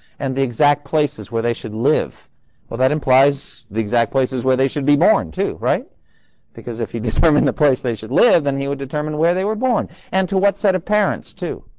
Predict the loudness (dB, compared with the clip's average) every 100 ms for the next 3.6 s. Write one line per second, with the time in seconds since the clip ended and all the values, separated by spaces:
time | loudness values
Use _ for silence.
0 | -20 -20 -20 -20 -20 -16 -10 -4 2 4
1 | 4 2 0 0 0 0 0 2 4 2
2 | 2 0 0 0 0 0 0 -2 0 2
3 | 2 2 0 0 -2 -4